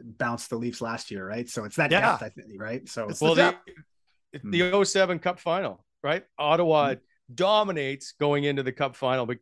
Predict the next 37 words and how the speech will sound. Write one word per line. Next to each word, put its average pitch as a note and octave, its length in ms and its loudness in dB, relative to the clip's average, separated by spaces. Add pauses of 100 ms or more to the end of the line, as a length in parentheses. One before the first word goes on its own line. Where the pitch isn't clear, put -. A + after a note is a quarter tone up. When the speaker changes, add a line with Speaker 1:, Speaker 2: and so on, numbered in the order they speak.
Speaker 3:
can't D#3+ 340 2
get C#3+ 220 0
their C3+ 140 -2
top C3 300 -2
three C3 180 -6
guys B2+ 300 0
to A#2 80 -10
score B2 260 -4
goals A#2 380 -2 (260)
because B2 240 -6
they're B2+ 100 -2
Speaker 2:
Yeah. A2+ 60 -4
Speaker 3:
just A2+ 160 -8
being A2+ 140 -4
shadowed. A2 440 -4
Speaker 2:
Well, D#4+ 120 8
and A#3 80 6
you're A#3 100 8
Speaker 3:
So - 80 0
Speaker 2:
playing C4+ 260 8
against A#3 380 4
a G#3 60 2
team F#3 500 4 (240)
that G3+ 160 6
has F#3 140 2
done G3 260 4
so G#3+ 500 0
much B3 240 2
homework F3+ 500 -2
on C3 220 -4
you, B2 280 -6 (280)
and F3 200 4
their, F3 240 4
their E3 200 0
top - 540 2
defensive E3+ 640 -4
players D#3 540 2